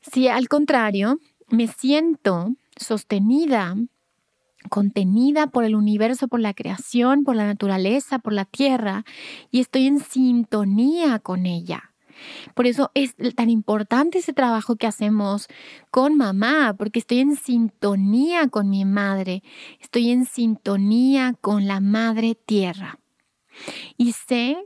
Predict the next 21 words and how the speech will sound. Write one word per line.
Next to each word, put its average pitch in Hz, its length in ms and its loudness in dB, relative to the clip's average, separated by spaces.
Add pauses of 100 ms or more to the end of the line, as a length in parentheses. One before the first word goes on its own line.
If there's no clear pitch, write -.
cuál 233 240 0
es 247 220 -4
el 233 140 0
lugar 220 480 0
donde 254 220 2
me 220 180 2
va 226 120 0
a 226 40 0
hacer, 247 400 -2 (380)
me 233 120 2
va 233 100 2
a 226 40 0
dar 233 180 -2
fertilidad 226 1000 -2
en 269 140 4
mi 226 140 2
vida, 202 320 0
donde 208 300 0
voy 208 220 0
a 214 100 0
florecer. 208 1040 -2